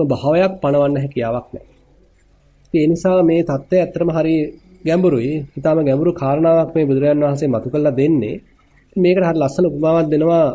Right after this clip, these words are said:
පූජනීය කටුකුරුන්දේ ඥානානන්ද ස්වාමීන් වහන්සේ. උන්වහන්සේ කියනවා මේ ගඟක හෝ මුහුදක යම්කිසි දියසුලියක් හටගත්තාම ඒ දියසුලිය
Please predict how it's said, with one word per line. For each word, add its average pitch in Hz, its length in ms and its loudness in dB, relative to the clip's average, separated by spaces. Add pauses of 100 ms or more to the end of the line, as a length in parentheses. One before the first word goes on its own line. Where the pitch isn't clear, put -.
(560)
පූජනීය 151 480 2
කටුකුරුන්දේ 147 540 0
ඥානානන්ද 143 440 0
ස්වාමීන් 165 360 0
වහන්සේ. 131 480 -2 (1000)
උන්වහන්සේ 185 340 2
කියනවා 180 460 2
මේ 147 300 2 (2250)
ගඟක 165 320 0 (100)
හෝ 180 220 4
මුහුදක 156 440 0 (380)
යම්කිසි 151 400 -2
දියසුලියක් 175 540 2
හටගත්තාම 131 680 -2 (1400)
ඒ 170 120 0
දියසුලිය 190 600 2